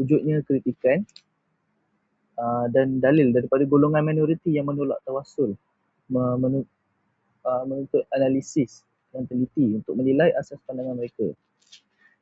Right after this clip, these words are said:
Dan yang terakhir sekali adalah terdapat keperluan untuk membuat perbandingan yang sistematik antara kedua-dua pandangan ini,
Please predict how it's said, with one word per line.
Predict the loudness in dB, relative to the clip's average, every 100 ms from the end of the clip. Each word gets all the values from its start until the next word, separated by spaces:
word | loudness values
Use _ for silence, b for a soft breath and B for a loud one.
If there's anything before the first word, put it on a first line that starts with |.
| _
Dan | 2 2 2 0
yang | 0 2
terakhir | 0 0 -4
sekali | -2 0
adalah | 0 0 -2 -4 _ _ _ _ _ _ _ -6
terdapat | 4 4 4 2 0 _ _ -6
keperluan | -2 2 6 6 6 2 -12 _ _ _ -10
untuk | -6 2 4 4 2 0
membuat | -2 2 2 2
perbandingan | 0 2 2 2 0 -2 -2
yang | -4 -2
sistematik | -4 -4 -8 -6 -4 -4 _ _ _ _ _
antara | -6 -2 2 2 2
kedua-dua | 2 2 4 2
pandangan | 2 -2 -2
ini, | -4 -4